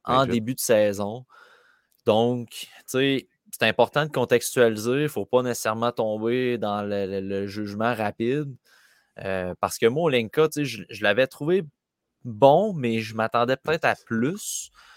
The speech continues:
Speaker 1: Euh, je trouvais qu'il semblait manquer d'énergie en début de chiffre, tu sais, c'est, j'étais comme, il pèse un peu sa pédale, puis s-,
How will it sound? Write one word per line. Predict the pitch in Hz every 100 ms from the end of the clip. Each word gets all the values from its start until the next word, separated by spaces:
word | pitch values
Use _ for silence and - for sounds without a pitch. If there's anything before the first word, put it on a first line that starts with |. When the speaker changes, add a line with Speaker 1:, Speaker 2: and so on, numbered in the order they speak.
| _ _ _ -
Speaker 1:
Euh, | 104 101 98 98
je | 98
trouvais | - 127
qu'il | 190 -
semblait | - 127 110 110 160
manquer | 135 117 110 - 156
d'énergie | 135 113 104 104 151
en | 139 101
début | 98 98 101
de |
chiffre, | - 139 151 -
tu | - 143
sais, |
c'est, | - 104
j'étais | - -
comme, | 98 113 110 95 _ - -
il | - 139 - 143 - 131
pèse | - 175 170
un | 139
peu | - 170
sa | 156 135
pédale, | - 107 113 165 165
puis | 131 110 98
s-, | - -